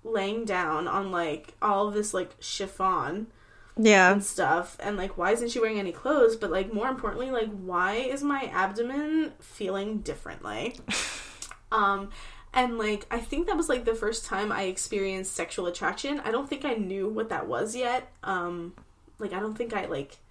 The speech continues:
Speaker 1: had
Speaker 2: Understood,
Speaker 1: words. Yeah.
Speaker 2: like, what you were feeling.
Speaker 1: You, definitely. Like, I definitely didn't understand, like, you know,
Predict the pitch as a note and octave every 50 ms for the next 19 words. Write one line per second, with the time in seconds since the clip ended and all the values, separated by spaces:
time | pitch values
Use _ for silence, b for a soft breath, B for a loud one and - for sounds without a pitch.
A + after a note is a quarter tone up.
0 | - - _ - - - - - - - - G3+ A#3+ A#3+ A#3 A3 G#3+ G#3 - E4+
1 | - - - G#3 G3 G3 F3+ D3+ D#3 D#3 F#3+ G3 - F#3+ F#3+ F3+ F3 F3 - -
2 | - - G3 G3 F#3+ G3 F#3+ F3+ D3 - F#3+ F#3+ F3+ E3 E3+ - - F3 F3 F3
3 | F3+ F3+ F#3 F#3+ G3 - B B B B B B B B - A#3+ A#3 A3 - G#3
4 | G3 G#3+ G3+ - - D3 A#2 D3+ A#2+ D3+ F#3 G3 G3 G#3 G#3+ - A#3+ G#3 - G#3
5 | G3+ G#3 G#3 F#3+ F#3+ - - - G#3 F#3+ F#3+ - - G3 F#3+ F3+ F3 E3+ D#3 D3+
6 | D3+ - - - - - - - - - - - - - - - - - - -
7 | B3 A#3+ G3+ D#3 C3 G2+ G2